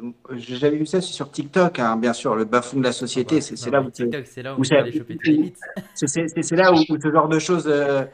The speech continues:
Speaker 1: arrive. Il me semble que c'est, en fait, sur un tapis,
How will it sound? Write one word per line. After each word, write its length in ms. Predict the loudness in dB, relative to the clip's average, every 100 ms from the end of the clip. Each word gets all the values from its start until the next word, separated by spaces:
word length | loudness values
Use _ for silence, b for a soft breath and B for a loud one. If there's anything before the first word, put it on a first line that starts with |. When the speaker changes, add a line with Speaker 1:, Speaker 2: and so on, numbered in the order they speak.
| -6
Speaker 1:
arrive. 380 | -2 0 0 -4 -12 -20 -4
Il 140 | 2
me 120 | 4 4
semble 320 | 4 2 2
que 140 | -2
c'est, 360 | -2 0 2 2
en 100 | 0
fait, 280 | -2 -2 -2
sur 280 | -4 -2 -2
un 80 |
tapis, 580 | -2 -2 -2 -4 -4 -4